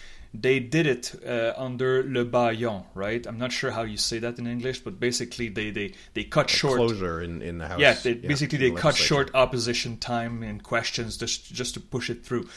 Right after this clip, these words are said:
Speaker 1: And it was one of the biggest bill voted in Quebec history, like, a thousand articles, right? Um, and it creates a new agency, uh, Santé Québec, that will be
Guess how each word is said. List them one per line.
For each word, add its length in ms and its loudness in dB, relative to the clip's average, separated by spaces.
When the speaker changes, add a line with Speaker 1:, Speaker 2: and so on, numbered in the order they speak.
Speaker 1:
And 100 0
it 40 2
was 180 2
one 160 0
of 80 0
the 40 -2
biggest 680 0
bill 320 2
voted 360 0
in 220 -4
Quebec 300 -6
history, 400 -6
like, 160 -6
a 80 -10
thousand 480 -4
articles, 480 -8
right? 180 -6
Um, 600 2
and 120 2
it 160 -4
creates 400 2
a 60 2
new 280 0
agency, 720 0
uh, 60 -8
Santé 640 4
Québec, 480 -6
that 200 -6
will 200 2
be 460 -4